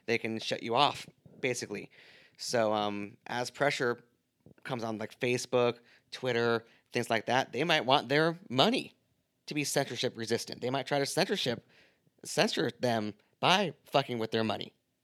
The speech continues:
and say, "Hey, if you still wanna be posting about Trump, um, you might wanna curb that a little bit or we'll shut your money off,"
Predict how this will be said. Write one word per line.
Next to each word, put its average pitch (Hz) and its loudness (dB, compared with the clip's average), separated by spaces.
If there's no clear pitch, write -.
and - -18
say, 127 4
"Hey, 165 4
if - -6
you 147 4
still 156 2
wanna 147 2
be 139 2
posting 156 2
about 143 6
Trump, 180 4
um, 139 4
you 156 0
might 151 2
wanna 135 0
curb 233 4
that 131 6
a 120 2
little 120 2
bit 123 4
or 120 2
we'll 113 0
shut - 0
your 117 -6
money 131 2
off," - -6